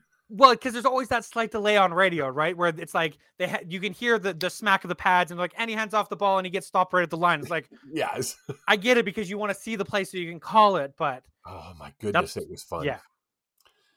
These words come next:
Speaker 1: That's, that's
Speaker 2: There
Speaker 1: the joy of the C F L, folks.
Speaker 2: And there's
Speaker 1: That
Speaker 2: something
Speaker 1: is
Speaker 2: about listening to football on the radio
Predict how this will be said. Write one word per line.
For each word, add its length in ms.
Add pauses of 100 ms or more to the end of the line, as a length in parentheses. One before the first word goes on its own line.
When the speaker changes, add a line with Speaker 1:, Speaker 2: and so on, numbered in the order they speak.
Speaker 1:
That's, 240
that's 180
Speaker 2:
There 80
Speaker 1:
the 40
joy 180
of 80
the 40
C 160
F 140
L, 320 (340)
folks. 300
Speaker 2:
And 140
there's 80
Speaker 1:
That 100
Speaker 2:
something 200
Speaker 1:
is 300
Speaker 2:
about 360
listening 480
to 160
football 500
on 140
the 100
radio 500